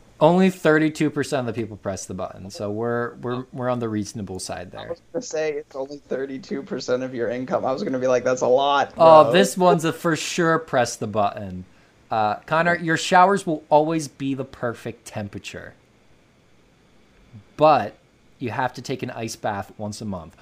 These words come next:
Speaker 1: which is something that I feel is good for you anyways.
Speaker 2: I don't
Speaker 1: Or
Speaker 2: have
Speaker 1: y-
Speaker 2: a bath.
Speaker 1: Well, it just appears before you, and you have to get in it for a little bit, and then you, then you hop out.
Speaker 2: I don't, I don't have an issue with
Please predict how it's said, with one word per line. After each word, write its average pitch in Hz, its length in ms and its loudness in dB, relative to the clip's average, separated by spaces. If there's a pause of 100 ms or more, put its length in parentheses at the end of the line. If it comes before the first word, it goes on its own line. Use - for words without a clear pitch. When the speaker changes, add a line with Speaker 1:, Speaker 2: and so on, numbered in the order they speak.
(120)
Speaker 1:
which 220 180 0
is 254 140 -2
something 220 340 2
that 208 140 6
I 202 80 6
feel 202 260 0
is 170 120 -4
good 160 260 -2
for 180 160 0
you 180 160 2
anyways. 143 840 -2 (2000)
Speaker 2:
I - 60 -10
don't 185 100 0
Speaker 1:
Or 196 60 4
Speaker 2:
have 180 100 4
Speaker 1:
y- 151 60 2
Speaker 2:
a - 20 2
bath. 117 760 -2
Speaker 1:
Well, 165 260 2
it 170 160 -4
just 190 160 -4
appears 151 520 -6
before 131 360 -8
you, 120 100 -8
and 107 100 -8
you 110 60 -8
have 123 160 -6
to 147 60 -18
get 131 100 -6
in 110 100 -8
it 107 120 -12
for 110 120 -14
a 98 40 -10
little 95 160 -10
bit, 92 260 -16 (180)
and 117 140 -12
then 113 80 -12
you, 113 240 -12
then 117 160 -12
you 113 80 -12
hop 113 200 -12
out. 90 200 -12 (840)
Speaker 2:
I 247 120 2
don't, 277 320 4
I 262 80 2
don't 285 240 0
have 277 280 0
an 247 100 2
issue 233 680 -2
with 196 440 -2